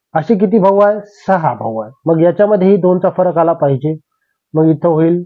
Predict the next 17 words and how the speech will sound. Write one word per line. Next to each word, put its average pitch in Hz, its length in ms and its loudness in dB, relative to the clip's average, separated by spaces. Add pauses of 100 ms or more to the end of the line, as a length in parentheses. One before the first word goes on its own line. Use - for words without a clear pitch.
(140)
पन्नास 135 540 -2 (800)
आणि 175 260 2
परत 202 340 -2
दोनचा 180 380 0
फरक 180 300 0 (760)
बावन्न. 139 520 0 (1040)
आणि 156 260 0
इकडे 190 300 2
बी 196 120 2
आपल्याला 185 520 2 (120)
दोन 165 280 0
भाऊ 160 200 0
घ्यायचे 147 320 0
आहेत. 143 180 0 (420)
कन्सेप्ट 170 380 0
समजून 165 280 0
घ्या. 156 220 0